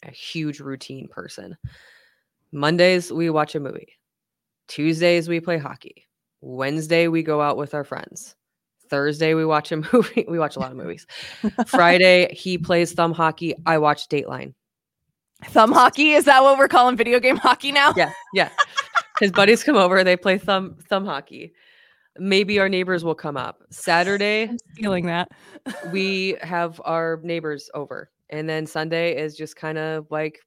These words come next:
Speaker 1: we don't really hang out a ton on Sunday. We watch a movie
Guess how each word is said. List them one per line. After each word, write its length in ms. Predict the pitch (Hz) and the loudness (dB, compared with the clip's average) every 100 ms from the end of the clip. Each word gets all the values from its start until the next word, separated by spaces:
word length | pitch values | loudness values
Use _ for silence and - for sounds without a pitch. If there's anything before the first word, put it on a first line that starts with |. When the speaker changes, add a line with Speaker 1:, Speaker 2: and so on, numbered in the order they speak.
| _ _ _ | _ _ _
Speaker 1:
we 240 | 151 160 | -10 -6
don't 180 | 165 160 | -4 -2
really 200 | 165 160 | -2 -2
hang 180 | 160 160 | -4 -6
out 200 | 185 - | -6 -8
a 40 | |
ton 220 | 147 139 | -12 -12
on 120 | 123 123 | -12 -12
Sunday. 380 | 123 123 - - | -18 -20 -20 -18
We 80 | 147 | -10
watch 240 | 147 147 | -6 -6
a 80 | 151 | -6
movie 480 | 143 147 151 175 190 | -10 -10 -8 -8 -8